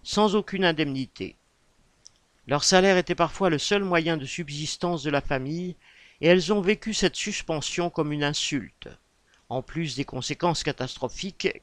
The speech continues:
qu'elle a pu avoir sur leur vie. J'ai vu avec quel courage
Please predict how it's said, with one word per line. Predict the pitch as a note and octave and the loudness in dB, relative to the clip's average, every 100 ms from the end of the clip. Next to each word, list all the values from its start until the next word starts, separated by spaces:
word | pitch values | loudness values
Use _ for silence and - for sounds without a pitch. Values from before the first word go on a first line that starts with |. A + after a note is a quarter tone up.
| - | -8
qu'elle | C3+ | -4
a | C3 | -4
pu | - C#3 | -2 -2
avoir | C3 C#3+ G3 | -2 0 0
sur | - E3+ | 0 -2
leur | D3+ C#3 | 0 -2
vie. | B2+ C3 - _ _ _ _ _ _ _ _ _ _ _ - | -4 -8 -12 _ _ _ _ _ _ _ _ _ _ _ -6
J'ai | E3+ G3 | 2 2
vu | G#3 | 6
avec | B3+ G#3+ G#3+ | 6 6 2
quel | - G3+ | 2 0
courage | - G#3 F3+ C#3+ B2+ B2 | 0 0 4 4 2 -4